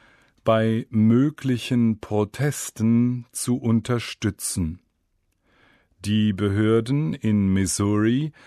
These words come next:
bereiteten sich auf die bevorstehende Entscheidung über eine Anklage des weißen Polizisten Darren Wilson vor.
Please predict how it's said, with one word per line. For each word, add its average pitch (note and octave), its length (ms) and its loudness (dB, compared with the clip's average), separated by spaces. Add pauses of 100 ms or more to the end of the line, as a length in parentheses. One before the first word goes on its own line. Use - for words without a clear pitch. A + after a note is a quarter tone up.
(300)
bereiteten C#3 840 0
sich A#2 580 -4
auf A2+ 380 -2
die A2+ 380 2
bevorstehende B2 1500 0
Entscheidung A2 1200 -2 (320)
über A#2 560 2
eine G#2 420 0 (140)
Anklage A2+ 1120 0 (320)
des A2 460 -2
weißen B2 920 0
Polizisten A2+ 1120 0 (280)
Darren G2+ 520 0
Wilson A2 640 0
vor. - 480 -4